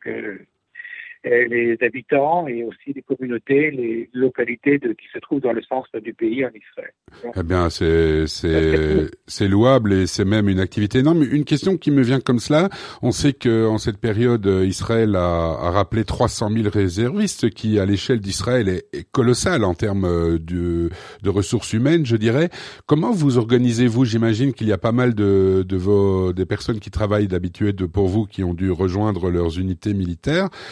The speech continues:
Speaker 2: Euh, est-ce que vous, vous recrutez des gens, euh, je dirais, qui n'ont pas l'habitude de travailler avec vous, ou bien vous avez vraiment un élan spontané,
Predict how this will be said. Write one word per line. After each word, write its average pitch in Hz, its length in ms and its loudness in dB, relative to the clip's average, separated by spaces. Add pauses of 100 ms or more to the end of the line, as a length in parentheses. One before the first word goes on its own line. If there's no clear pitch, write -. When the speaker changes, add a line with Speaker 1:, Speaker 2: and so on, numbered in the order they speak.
(200)
Speaker 2:
Euh, 107 340 2 (260)
est-ce - 140 -4
que 147 80 2
vous, 135 180 2
vous 139 220 2
recrutez 143 520 2
des 131 140 2
gens, 135 540 2
euh, 107 760 2
je 101 140 -4
dirais, 113 360 0
qui - 160 -6
n'ont 104 160 -2
pas 110 120 -2
l'habitude 113 460 -2
de 117 80 0
travailler 113 360 0
avec 110 300 -2
vous, 160 240 0
ou 175 60 0
bien 131 220 2
vous 120 200 0
avez 117 280 2
vraiment 113 360 0
un 123 100 2
élan 117 240 2
spontané, 120 640 -2